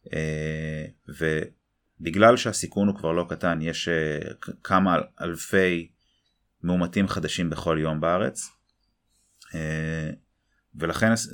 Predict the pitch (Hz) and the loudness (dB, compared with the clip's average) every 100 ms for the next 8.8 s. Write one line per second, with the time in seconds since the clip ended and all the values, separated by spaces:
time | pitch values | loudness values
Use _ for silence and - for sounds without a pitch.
0 | - 85 107 - 107 - 101 92 92 - | -8 2 2 2 -4 -2 0 2 0 0
1 | 120 113 110 - _ _ _ _ _ - | 2 2 2 -6 _ _ _ _ _ -14
2 | - - - - 80 92 85 78 76 80 | -12 -12 -8 -8 -2 0 0 0 0 -2
3 | - 80 80 78 131 120 78 76 78 76 | -2 -8 -8 -2 0 2 -2 -4 -2 -2
4 | 78 76 _ _ _ _ - 80 - 82 | -6 -10 _ _ _ _ -8 -6 -4 0
5 | 95 82 78 - _ - - - - _ | 4 4 2 -6 _ -20 -20 -20 -20 _
6 | _ _ _ _ - - - 147 131 104 | _ _ _ _ -4 -2 6 8 10 8
7 | 92 117 107 - - - _ _ _ _ | 8 6 6 4 0 -4 _ _ _ _
8 | _ _ _ - 92 95 110 | _ _ _ 4 8 10 12